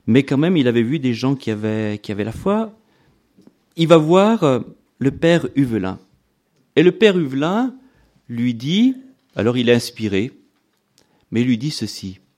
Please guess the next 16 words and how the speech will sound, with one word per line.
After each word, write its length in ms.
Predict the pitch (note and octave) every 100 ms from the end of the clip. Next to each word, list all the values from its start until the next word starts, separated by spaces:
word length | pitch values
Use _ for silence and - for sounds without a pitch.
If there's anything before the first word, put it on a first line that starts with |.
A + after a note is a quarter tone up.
| _ _ _ -
Confessez-vous. » 640 | E3+ - C3 G#2 F#2 E2+ _ _ _ _ _ _
Oh, 80 | G#2+
j'en 160 | G2+ F#2+
ai 60 |
pas 100 | F2+
du 140 | A2+ G2
tout 100 | F#2
envie. « 380 | G#2+ D#3 B2 _ _ _ _ _ _ _ _ _ _ -
Confessez-vous. » 720 | A3 A3+ G3+ - G2+ F#2 - _ _ _ _ _ _ _ _ _ _ _ _
Alors 220 | - C#3 D3+
quand 160 | C#3
même, 340 | B2 C#3 C#3+ A#2+
euh, 340 | G#2 G2+ G2+
Charles 260 | - A#2 G#2
de 80 |
Foucauld 600 | G2 - - A2+ C3 D3